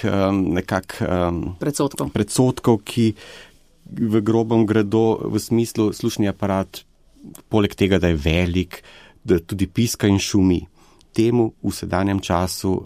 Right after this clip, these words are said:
Speaker 1: resnično ni tako, kajti računalnik v slušnem aparatu zmore ugotoviti, eh, kdaj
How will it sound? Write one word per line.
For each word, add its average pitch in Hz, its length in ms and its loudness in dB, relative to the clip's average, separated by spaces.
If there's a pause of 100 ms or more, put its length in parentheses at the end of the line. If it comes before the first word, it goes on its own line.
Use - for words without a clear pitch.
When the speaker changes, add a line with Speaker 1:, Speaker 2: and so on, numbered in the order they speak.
(120)
Speaker 1:
resnično - 640 -2
ni 110 160 4 (140)
tako, 165 560 0 (320)
kajti 104 420 -2
računalnik 107 600 0
v 123 80 2
slušnem 117 400 0
aparatu 98 580 -2
zmore 113 640 2
ugotoviti, 104 880 0 (380)
eh, 87 260 -6
kdaj 98 480 -2